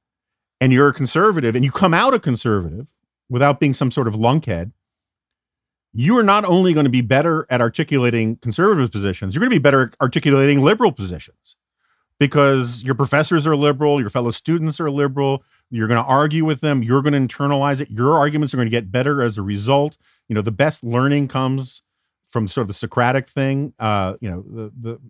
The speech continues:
y-, y-, fish that swim upstream <laughs> are strong, fish that go with the flow are dead. And, um,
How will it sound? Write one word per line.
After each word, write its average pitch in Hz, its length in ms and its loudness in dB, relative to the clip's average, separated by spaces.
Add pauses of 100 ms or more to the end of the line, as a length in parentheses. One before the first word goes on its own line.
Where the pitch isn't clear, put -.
y-, 117 140 -12 (200)
y-, 113 100 -18 (1400)
fish - 360 0
that 139 120 -4
swim 135 340 -2
upstream 160 600 -2
<laughs> - 40 -8
are 135 160 -2
strong, 151 500 -2
fish 143 280 -10
that 123 120 -8
go 135 140 -4
with 139 140 -6
the - 60 -12
flow 135 300 -4
are 110 80 -4
dead. 127 420 -8 (520)
And, 135 560 0 (500)
um, 123 340 2